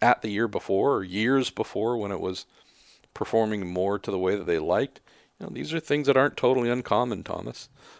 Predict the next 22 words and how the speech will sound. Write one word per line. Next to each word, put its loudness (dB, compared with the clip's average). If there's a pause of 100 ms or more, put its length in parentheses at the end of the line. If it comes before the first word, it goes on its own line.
So, 8 (880)
yeah, 6 (180)
it 4
is 6
strange, 0 (840)
but 6 (1160)
the, -4
the -2
real 4
question 4
here 2
is, 2 (280)
will 4
he 0
come 0
out 8
of 4
this 4
as 0
a 2
better 2
driver? 2